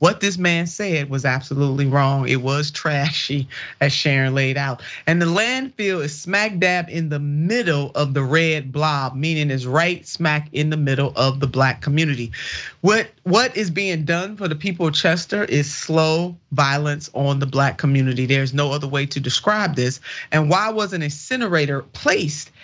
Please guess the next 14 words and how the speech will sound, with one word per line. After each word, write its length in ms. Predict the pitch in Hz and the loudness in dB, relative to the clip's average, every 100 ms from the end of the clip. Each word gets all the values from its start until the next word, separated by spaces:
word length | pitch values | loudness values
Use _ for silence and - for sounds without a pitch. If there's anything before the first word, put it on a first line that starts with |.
| - | -6
in 160 | 185 185 | 0 2
the 140 | 160 | 4
African-American 720 | 156 156 143 160 151 147 151 | 4 0 -2 0 2 0 -2
community 520 | 147 151 143 143 143 139 | -4 -2 0 0 0 2
in 80 | |
the 60 | 147 | 0
first 360 | 139 185 165 - | 2 2 2 0
place? 300 | 147 131 143 | -2 -2 0
Well, 80 | |
Sharon, 460 | 147 - 160 147 147 - - _ _ _ _ _ - | 0 2 2 0 -4 -16 -20 _ _ _ _ _ 0
we 160 | 180 | 4
all 180 | 147 131 | 4 4
know 160 | 135 127 | 2 0
why. 400 | 127 123 131 | 0 -2 -4